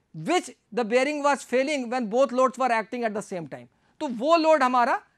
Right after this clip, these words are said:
इक्विवेलेंट लोड कहलाएगा। यानी कि अगर किसी बेयरिंग पे रेडियल लोड और एक्सियल लोड दोनों लग रहा था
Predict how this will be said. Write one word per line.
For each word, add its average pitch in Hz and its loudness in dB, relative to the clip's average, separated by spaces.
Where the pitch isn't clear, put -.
इक्विवेलेंट 277 -4
लोड 220 0
कहलाएगा। 143 -8
यानी 247 0
कि 302 -6
अगर 269 2
किसी 269 -8
बेयरिंग 240 -2
पे 262 0
रेडियल 233 0
लोड 247 0
और 247 -2
एक्सियल 240 -4
लोड 226 0
दोनों 220 -2
लग 233 2
रहा 233 4
था 254 2